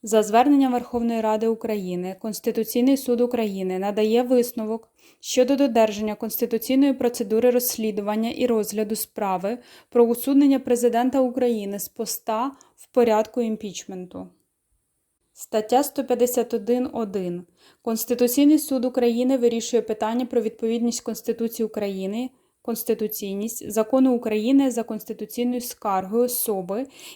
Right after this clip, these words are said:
яка вважає, що застосований в остаточному судовому рішенні в її справі закон України суперечить Конституції України.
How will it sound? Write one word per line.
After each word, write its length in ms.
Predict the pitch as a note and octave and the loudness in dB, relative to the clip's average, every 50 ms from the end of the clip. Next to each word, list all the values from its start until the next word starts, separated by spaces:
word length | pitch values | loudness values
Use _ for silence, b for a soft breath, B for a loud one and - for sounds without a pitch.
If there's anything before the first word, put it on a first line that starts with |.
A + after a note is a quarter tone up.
| B - | B -2
яка 320 | G#3+ A#3 A#3+ A#3+ - C#4+ | 2 2 2 2 2 0
вважає, 600 | C#4+ C4 D4 D4 B3+ A#3+ A#3 G#3+ G3+ G3+ G3+ G#3 | 0 2 0 0 0 0 2 2 2 2 0 -2
що 180 | G#3 - - A3 | -6 -6 -8 -6
застосований 720 | G#3 A3 A3 A3 - A3+ - - C4 C4 C4 B3+ A#3+ A#3 | -2 -2 -4 -4 -6 -6 -2 0 0 2 2 2 0 0
в 40 | G#3+ | -2
остаточному 640 | G#3+ G#3+ - A3 - A3 A3 A3 - A3+ G#3+ G#3+ | -4 -4 -4 -4 -2 -2 -4 -4 -4 -8 -8 -8
судовому 520 | - - A3 G3 G#3+ A3 A3 G#3+ G#3 G3 G3 | -8 -8 -4 0 0 2 2 0 -2 -2 -4
рішенні 520 | G3+ G3+ F#3+ - - G#3 F#3+ F#3+ F#3 F3+ | -4 -6 -6 -6 -6 -6 -6 -6 -6 -6
в 40 | F3 | -8
її 220 | F3+ F#3+ F#3+ G3 | -8 -8 -8 -8
справі 460 | F#3+ - _ - G#3 G3 F#3+ F3 F3+ | -8 -10 _ -4 0 0 0 0 -2
закон 480 | F3 - F#3 F3+ _ _ - F#3 F#3+ G#3+ | -6 -8 -8 -10 _ _ -8 -8 -6 -6
України 640 | A#3+ A#3+ - C#4 C#4 C4+ C4 C#4 C#4 C4 C4+ C4+ C4 | -6 -4 -2 0 2 2 4 4 2 2 0 -2 -4
суперечить 680 | - - - A3 - G3+ F#3 F3+ F3 F#3+ F#3+ - - | -8 -10 -10 -10 -8 -6 -4 -2 -2 -2 -4 -6 -14
Конституції 720 | - - G#3 F#3+ - - F#3 F3+ - F3+ F#3 F#3 - G3 F#3+ | -16 -16 -16 -16 -16 -16 -16 -14 -12 -12 -12 -12 -12 -12 -12
України. 600 | F3 F3+ - F#3 F3+ F3+ F3 E3 - - - - | -12 -12 -12 -10 -8 -8 -8 -8 -8 -10 -10 -12